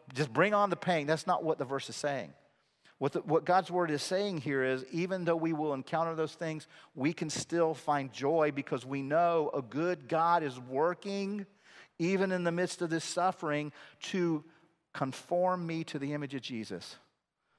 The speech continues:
to make me more patient like Jesus, to make me more long-suffering like Jesus,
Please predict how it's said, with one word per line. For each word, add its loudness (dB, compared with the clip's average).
to -4
make 2
me -4
more 0
patient -4
like -4
Jesus, -8
to -6
make 0
me -4
more -2
long-suffering -2
like 0
Jesus, -6